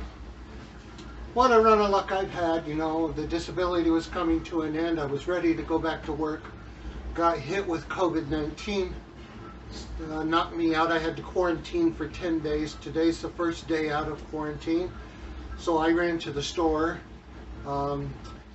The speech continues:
during that time also, I developed two flat tires on my car.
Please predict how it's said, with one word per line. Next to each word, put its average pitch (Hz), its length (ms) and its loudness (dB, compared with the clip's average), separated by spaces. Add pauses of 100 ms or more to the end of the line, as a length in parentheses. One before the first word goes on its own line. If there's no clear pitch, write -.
(200)
during 226 260 8
that 202 200 4
time 185 300 2
also, 190 400 4
I 165 100 4
developed 170 480 0
two 226 180 -4
flat 185 400 2
tires 147 440 0
on 147 120 -6
my 143 180 -4
car. 165 380 2